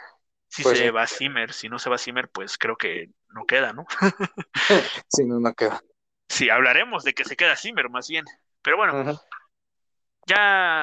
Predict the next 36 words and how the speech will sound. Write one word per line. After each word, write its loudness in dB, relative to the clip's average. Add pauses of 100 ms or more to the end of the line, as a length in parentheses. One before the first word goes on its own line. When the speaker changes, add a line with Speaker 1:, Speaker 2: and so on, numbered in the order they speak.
(300)
Speaker 1:
¿algo -2
otra, -4
algo -2
más -8
que -12
quieras -2
agregar, 0
amigo? -8 (200)
¿Una -12
cosa -12
más? -2
Speaker 2:
No, 8
no, 0
Speaker 1:
¿Tampoco? -4
Speaker 2:
este, 4
sería, 4
sería 0
todo. 4 (840)
Speaker 1:
Saludos. 0
Speaker 2:
Mu-, 2 (220)
ah, 4
y 4
antes 6
que -8
nada, 0
pues, -12
también -2
reiterar, 2
¿no? -2
Muchas -6
gracias -2
por, -2
por -2
la -4
invitación -2
durante, 2